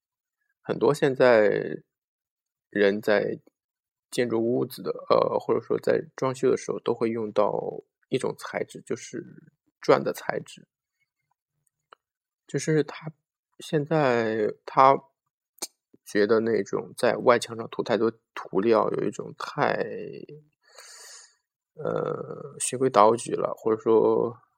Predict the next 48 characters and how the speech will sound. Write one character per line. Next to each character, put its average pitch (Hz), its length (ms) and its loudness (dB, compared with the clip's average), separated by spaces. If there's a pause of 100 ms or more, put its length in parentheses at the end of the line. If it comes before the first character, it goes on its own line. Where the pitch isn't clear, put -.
(260)
太 123 140 2
平 117 200 -4
常 101 220 -2
了， - 220 -2
很 - 180 -8
多 92 80 0
人 98 100 0
就 110 140 -8
喜 - 160 -8
欢 107 140 -8
把 - 320 -6
那 110 100 -6
个 - 220 -8
砖 143 260 2
的 113 100 -2
原 98 220 2
来 101 80 6
的 127 80 0
材 - 320 -4
质 - 240 -6
把 - 140 -8
它 - 100 -2
露 139 240 4
出 - 180 -10
来， - 160 -12 (140)
就 - 100 -10
是 - 460 -10
直 113 140 -4
接 131 40 2
用 147 200 0
砖 160 260 0
墙 - 260 -14 (680)
当 104 120 4
成 101 100 -6
这 90 60 -2
个 - 60 -4
材 - 240 -12
质。 - 340 -16
有 - 140 -4
的 - 80 -2
时 - 100 -6
候 71 100 0
这 - 140 -2
样 131 320 0
也 - 160 -2
会 - 220 -2
显 - 400 -4
得 - 260 -8